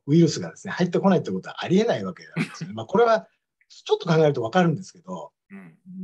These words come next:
Speaker 1: なんとなくみんながやってるからとか、そういうなんかこう、圧力があるわけなんですよね。
Speaker 2: うん。
Speaker 1: で、まあ、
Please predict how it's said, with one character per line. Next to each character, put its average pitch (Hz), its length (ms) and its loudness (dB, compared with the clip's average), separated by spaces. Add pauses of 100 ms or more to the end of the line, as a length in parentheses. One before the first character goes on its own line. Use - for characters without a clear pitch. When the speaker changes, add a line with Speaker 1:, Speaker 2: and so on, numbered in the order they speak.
Speaker 1:
な 262 80 -4
ん 269 120 -6
と 254 120 0
な 254 300 0
く 170 140 2
み 170 160 6
ん 196 80 6
な 202 100 4
が 160 80 4
や 117 100 0
っ - 40 -8
て - 180 -8
る 175 80 -8
か - 120 -10
ら 87 80 -10
と - 120 -18
か、 - 180 -10
そ 190 160 4
う 185 60 8
い 180 60 8
う 180 160 4
な 175 120 4
ん - 20 0
か - 120 -6
こ 90 240 -10
う、 - 60 -20
圧 135 220 -4
力 185 200 4
が 85 260 -6
あ 113 60 -4
る 95 240 -8
わ - 80 -14
け - 80 -20
な - 80 -20
ん - 40 -20
で - 40 -18
す 147 60 -8
よ 165 60 -2
ね。 190 200 -2 (320)
Speaker 2:
う - 40 -20
ん。 170 120 -20
Speaker 1:
で、 156 200 4
ま 160 260 2
あ、 92 120 -12